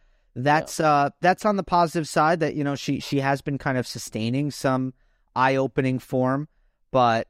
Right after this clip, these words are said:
Speaker 1: at the same time, I would pretty much agree with you that it doesn't necessarily mean all that much for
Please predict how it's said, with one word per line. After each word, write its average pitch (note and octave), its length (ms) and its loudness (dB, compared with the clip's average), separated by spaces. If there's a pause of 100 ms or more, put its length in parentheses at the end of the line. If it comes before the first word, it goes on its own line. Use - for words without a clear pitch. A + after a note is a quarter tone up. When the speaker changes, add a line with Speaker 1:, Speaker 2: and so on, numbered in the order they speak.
Speaker 1:
at B2+ 180 -2
the B2+ 80 -6
same C3+ 360 -2
time, A#2+ 680 -2 (460)
I B2+ 360 4
would A#2+ 360 0 (280)
pretty A3 260 0
much D#3+ 240 0
agree C3 260 0
with C3+ 240 -2
you G#2 180 -2
that G#2 380 -2 (880)
it B2 160 -10
doesn't C#3 360 0 (340)
necessarily C3+ 760 2
mean A#2+ 220 -2
all A#2 180 2
that A2+ 220 0
much A#2 440 -2
for A#2 680 0